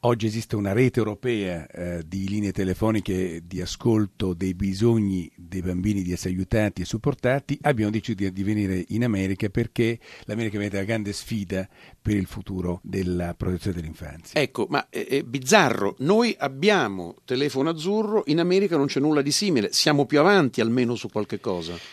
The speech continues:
Speaker 1: Diciamo siamo più avanti sul piano leg-, legislativo, nel senso che è possibile in Europa avere linee telefoniche come le nostre. In America ancora oggi non è facile perché c'è un obbligo di denuncia di tutti i casi di sospetto abuso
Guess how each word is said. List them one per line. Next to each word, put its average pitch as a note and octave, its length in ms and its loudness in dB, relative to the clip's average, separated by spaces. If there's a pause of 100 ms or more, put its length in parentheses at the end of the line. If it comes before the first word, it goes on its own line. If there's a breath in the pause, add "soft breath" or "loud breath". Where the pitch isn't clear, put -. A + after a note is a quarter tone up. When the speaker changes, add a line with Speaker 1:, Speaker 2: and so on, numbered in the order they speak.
(120)
Speaker 1:
Diciamo A#2 220 0
siamo G2 180 -2
più G2+ 80 -4
avanti B2+ 200 2
sul A#2+ 100 2
piano A2+ 160 4
leg-, G#2+ 160 0
legislativo, A2+ 800 4
nel F2 160 -4
senso G2+ 300 -2
che A2 200 0
è G#2+ 60 0
possibile D3 580 2
in C#3 100 6
Europa B2 300 4
avere G#2+ 240 4
linee G2 280 -2
telefoniche G2 500 -2
come A2 180 -2
le B2+ 80 2
nostre. B2 320 2
In A#2+ 80 2
America C3 600 4
ancora G#2+ 680 2
oggi G2+ 400 2
non G2 220 0
è F#2+ 80 0
facile A2+ 560 2
perché G2 300 -8
c'è - 140 -6
un A2 100 0
obbligo G2+ 260 -2
di F#2+ 120 -2
denuncia B2+ 440 2
di G#2 100 -4
tutti G2 160 -4
i - 20 -8
casi G#2 300 -2
di F2+ 60 -10
sospetto A2 440 -4
abuso G#2 460 -4